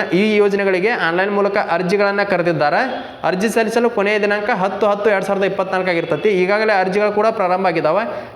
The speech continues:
ನಿಮಗೇನಾದ್ರೂ ಹೆಚ್ಚಿನ ಮಾಹಿತಿ ಬೇಕಾಗಿತ್ತಂದ್ರೆ ಇಲ್ಲಿ ಅವರ ಸಹಾಯವಾಣಿಯನ್ನು ಕೂಡ ನೀಡಿದ್ದಾರೆ. ಈ ಸಹಾಯವಾಣಿಗೆ ಕರೆ ಮಾಡಿ ನೀವು ಹೆಚ್ಚಿನ ಮಾಹಿತಿಯನ್ನ ತಿಳ್ಕೊಬೋದು. ಬೇಕಾಗುವಂಥ ದಾಖಲಾತಿಗಳು ಏನೇನಂದ್ರೆ ಆಧಾರ್ ಕಾರ್ಡ್ ಬೇಕು, ನಿಮ್ಮ ಫೋಟೋ ಬೇಕು, ನಿಮ್ಮ ಕಾಸ್ಟ್ ಇನ್ಕಮ್ ಬೇಕು,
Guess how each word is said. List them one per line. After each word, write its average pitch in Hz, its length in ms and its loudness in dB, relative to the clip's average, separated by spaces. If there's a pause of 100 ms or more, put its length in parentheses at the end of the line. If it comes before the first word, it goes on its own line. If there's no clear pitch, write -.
ನಿಮಗೇನಾದ್ರೂ 233 560 2
ಹೆಚ್ಚಿನ 190 320 -2
ಮಾಹಿತಿ 208 380 0
ಬೇಕಾಗಿತ್ತಂದ್ರೆ 196 640 0
ಇಲ್ಲಿ 214 260 2
ಅವರ 214 200 2 (160)
ಸಹಾಯವಾಣಿಯನ್ನು 214 680 0
ಕೂಡ 214 160 0
ನೀಡಿದ್ದಾರೆ. 185 760 0 (260)
ಈ 214 40 4
ಸಹಾಯವಾಣಿಗೆ 220 840 0
ಕರೆ 202 320 -4
ಮಾಡಿ 208 220 0
ನೀವು 226 220 2
ಹೆಚ್ಚಿನ 190 320 0
ಮಾಹಿತಿಯನ್ನ 202 440 0
ತಿಳ್ಕೊಬೋದು. 185 880 0 (240)
ಬೇಕಾಗುವಂಥ 240 600 2
ದಾಖಲಾತಿಗಳು 220 640 0
ಏನೇನಂದ್ರೆ 196 800 -2 (220)
ಆಧಾರ್ 190 320 0
ಕಾರ್ಡ್ 226 200 0
ಬೇಕು, 202 440 0 (120)
ನಿಮ್ಮ 190 220 0
ಫೋಟೋ 190 380 2
ಬೇಕು, 220 640 0
ನಿಮ್ಮ 196 200 0
ಕಾಸ್ಟ್ 202 420 -2
ಇನ್ಕಮ್ 202 320 0
ಬೇಕು, 180 540 -2